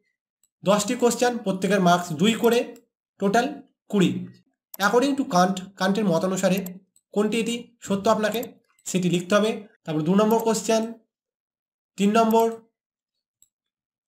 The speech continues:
এইভাবেই সমস্ত কোশ্চেনগুলি আমরা আস্তে আস্তে দেখে নেব এবং শেষে আপনাদেরকে এই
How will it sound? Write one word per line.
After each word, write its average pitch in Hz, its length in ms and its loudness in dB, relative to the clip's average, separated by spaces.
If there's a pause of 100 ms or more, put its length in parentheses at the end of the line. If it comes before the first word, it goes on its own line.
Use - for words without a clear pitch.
(1300)
এইভাবেই 196 360 2 (120)
সমস্ত 214 260 0 (120)
কোশ্চেনগুলি 220 500 -2
আমরা 190 140 0 (180)
আস্তে 151 240 -6
আস্তে 180 160 -2
দেখে 156 260 -2
নেব 202 120 0 (320)
এবং 220 120 0 (100)
শেষে 208 280 0
আপনাদেরকে 240 380 -2 (480)
এই 202 80 4